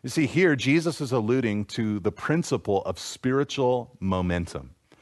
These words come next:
You see, the Christian life is really never run on flat ground. If you're following him,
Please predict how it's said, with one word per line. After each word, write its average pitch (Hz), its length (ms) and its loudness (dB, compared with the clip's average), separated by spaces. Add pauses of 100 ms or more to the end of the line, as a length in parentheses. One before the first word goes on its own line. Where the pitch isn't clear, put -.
(300)
You 110 80 -4
see, 131 160 2
the 127 100 2
Christian 147 460 2
life 127 340 4
is 101 140 -4
really 131 260 4
never 113 340 4
run 98 460 0
on 95 260 -2
flat 95 640 -2
ground. 82 520 -4 (520)
If 101 140 0
you're 113 120 4
following 135 600 4
him, 95 380 -2